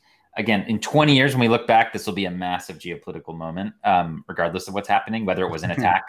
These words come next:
Speaker 1: on Bitcoin or whether they were stupid and they blundered. It'll be up, right up there with any other event of the last twenty years, and, uh, and yet the media of the time were clueless. I can't really think of a, of a corollary.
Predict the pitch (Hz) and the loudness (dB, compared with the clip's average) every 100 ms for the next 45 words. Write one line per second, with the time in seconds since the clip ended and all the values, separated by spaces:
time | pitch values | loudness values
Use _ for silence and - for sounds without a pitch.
0 | 110 110 113 - 120 113 92 92 90 90 | -2 2 0 4 2 4 2 2 2 0
1 | 78 87 82 78 - 90 101 98 85 80 | -6 -6 -6 -8 -10 -10 -8 -10 -12 -12
2 | 85 90 123 147 _ _ _ _ - 123 | -10 -8 -8 -10 _ _ _ _ -8 0
3 | 110 120 113 113 117 123 - 104 117 120 | 2 4 4 4 4 2 0 2 6 6
4 | 127 104 85 87 87 95 95 95 92 87 | 4 2 2 2 -2 -2 2 2 2 0
5 | 92 90 87 - 90 90 85 - 95 87 | 0 -4 -6 -12 -6 -2 -2 -4 -8 -6
6 | 95 117 98 - - 104 90 85 90 82 | -4 -2 -2 -4 -8 -4 -4 -2 0 2
7 | 82 98 92 101 101 - 87 104 113 107 | 0 -4 -2 0 0 -4 -2 0 2 2
8 | 82 87 92 - 151 139 107 98 87 - | 2 -4 -8 -4 0 2 2 -2 -4 -6
9 | 131 135 - - - - - 151 156 127 | 2 2 2 -8 -12 -10 -4 -2 -2 0
10 | 127 117 - 117 110 - 98 90 _ - | 0 0 0 -4 -4 -8 -10 -10 _ -8
11 | 90 - - - - 113 90 78 - - | -6 -6 -10 -12 -2 0 0 -2 -6 -12